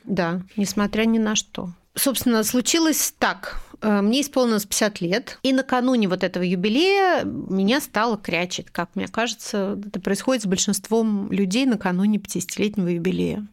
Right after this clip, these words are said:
И вот когда я приблизилась к этой, как мне казалось, какой-то, э, стене,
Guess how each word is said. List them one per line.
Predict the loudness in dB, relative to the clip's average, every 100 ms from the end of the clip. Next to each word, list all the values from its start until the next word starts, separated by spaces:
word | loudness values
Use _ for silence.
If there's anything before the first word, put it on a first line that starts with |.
| -4
И |
вот | -2 0
когда | 0 2 0
я |
приблизилась | 0 0 2 2 2 0
к | -2
этой, | -2 -2 -4 -8 -10 -10 -6
как | -6 -2
мне | 0 0
казалось, | 0 0 0 0 -2
какой-то, | -4 0 -2 0 0 0 -2 0 -2 -2 -6 -10 -16 -8
э, |
стене, | -6 0 2 4 4 2